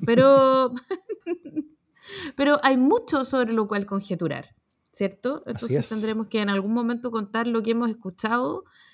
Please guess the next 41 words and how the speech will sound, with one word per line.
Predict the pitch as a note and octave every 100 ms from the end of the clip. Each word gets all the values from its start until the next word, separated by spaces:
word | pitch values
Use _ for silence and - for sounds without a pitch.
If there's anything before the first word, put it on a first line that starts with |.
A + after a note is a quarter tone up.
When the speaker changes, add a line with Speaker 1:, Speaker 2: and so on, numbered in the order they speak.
| _ _
Speaker 1:
eh, | G3+ F#3+ F3+ F#3 F3+
para | F3
los | F3+ F3+
meses | G3+ -
que | - F#3
se | G3
vienen. | A3+ D#4 D3+ - F3 _ _ _ _ _
Si | -
es | -
Speaker 2:
Dicen |
Speaker 1:
que | F3
Speaker 2:
que | D#3+
Speaker 1:
hemos | E3
Speaker 2:
te-, | F3+
Speaker 1:
escuchado | F3+ - G3
algo. | G3+ D#3 - - _ _ _
Speaker 2:
dicen | C#3 G3
que | D3+
tenemos | C#3+ C#3+ C#3
información | B2+ B2 B2 - B2 A#2 G#2+
muy | A2
cercana | C3 C3+ - C#3 D3
sobre | - A#2 A2 G2+ G2
ciertas | B2 -
cosas | - A#2
que | A#2+
van | A2+
a |
pasar | G#2+ A#2+
los |
próximos | A#2 A#2+ F#3+
días, | G3+ A2+
¿no? | F#3 - _ _ _ _ _ _ _
Speaker 1:
Seguramente | - F#3+ F3 E3+ F3 F3
usted | F#3 G3 F#3+
debe | F#3+
tener | E3+ A3+ F#3+
<laughs> | F#3+
información | F3+ F#3 F#3 - G3 G#3
muy | G#3+
cercana. | - G#3 - - E3+ - F3+